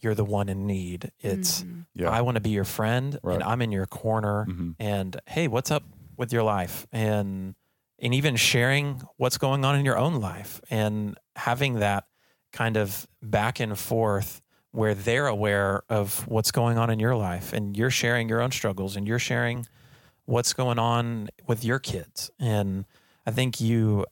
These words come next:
Speaker 1: have so many opportunities to, I guess, I guess the word would be legitimize their parenthood
Speaker 3: Mm-hmm.
Speaker 1: and them as people rather than pursuing them out of, "Well, I'm, I'm here to support you.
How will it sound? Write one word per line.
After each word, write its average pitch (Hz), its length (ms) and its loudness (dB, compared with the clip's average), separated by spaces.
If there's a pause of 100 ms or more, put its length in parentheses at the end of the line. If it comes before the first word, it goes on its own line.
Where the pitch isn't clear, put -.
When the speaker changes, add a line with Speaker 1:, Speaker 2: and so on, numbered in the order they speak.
(120)
Speaker 1:
have 104 220 0
so 127 160 2
many 123 180 2
opportunities 107 800 0
to, 101 420 0 (240)
I 110 80 -6
guess, 98 400 -2 (400)
I - 40 -4
guess 117 100 0
the 123 100 0
word 113 100 2
would 107 80 2
be 104 180 -2 (100)
legitimize 110 960 0
their 107 240 0
parenthood 92 680 -4
Speaker 3:
Mm-hmm. 98 280 -2 (120)
Speaker 1:
and 98 500 -2
them 110 360 -2
as 101 280 -2
people 101 480 -2
rather 107 320 0
than 98 380 -4 (640)
pursuing 127 520 2
them 104 420 2 (140)
out 107 240 2
of, 95 500 -2 (300)
"Well, 107 160 -2
I'm, 101 420 -2
I'm 110 180 -2
here 104 140 -6
to 92 100 -4
support - 480 -2
you. 87 200 -8